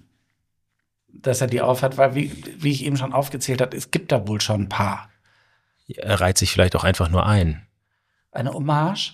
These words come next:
Speaker 2: Ja, irgendwas brauchst
Speaker 1: Dann
Speaker 2: du.
Speaker 1: war's Phantom der Oper.
Speaker 2: Ich mein, Deichkind geht auch mit so Dreieckshüten auf die Bühne. Da war, nicht die ganze Zeit, aber es ist ja irgendwie was.
Speaker 1: Ja.
Speaker 2: Phantom der Oper, ja.
Speaker 1: Nein, das glaub ich nicht.
Speaker 2: Two-Face?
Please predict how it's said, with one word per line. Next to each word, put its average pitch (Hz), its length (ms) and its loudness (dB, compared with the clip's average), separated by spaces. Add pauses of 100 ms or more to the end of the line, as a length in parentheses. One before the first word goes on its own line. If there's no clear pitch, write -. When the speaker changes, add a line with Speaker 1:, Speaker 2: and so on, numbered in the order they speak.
Speaker 2:
Ja, 104 140 4
irgendwas 107 280 4
brauchst 160 300 4
Speaker 1:
Dann 101 60 6
Speaker 2:
du. - 20 6
Speaker 1:
war's 85 140 0
Phantom 143 360 -4
der - 140 -4
Oper. 151 340 -2 (680)
Speaker 2:
Ich - 80 -20
mein, 117 120 4
Deichkind 127 360 2
geht 135 140 4
auch 120 120 4
mit 123 120 2
so 117 80 4
Dreieckshüten 95 540 2
auf 80 100 -4
die - 100 -4
Bühne. 76 360 0 (240)
Da 101 120 6
war, 113 320 4
nicht 117 240 2
die 113 60 4
ganze 107 240 2
Zeit, 120 320 2
aber 92 140 0
es - 160 -2
ist 92 160 -4
ja 107 100 2
irgendwie 104 400 2
was. - 360 2 (460)
Speaker 1:
Ja. 107 240 -2
Speaker 2:
Phantom 110 320 2
der 98 100 6
Oper, 104 280 4
ja. 95 360 4 (600)
Speaker 1:
Nein, 104 500 -2 (220)
das - 200 0
glaub 135 200 0
ich 123 140 -4
nicht. 107 240 -4 (760)
Speaker 2:
Two-Face? 110 600 4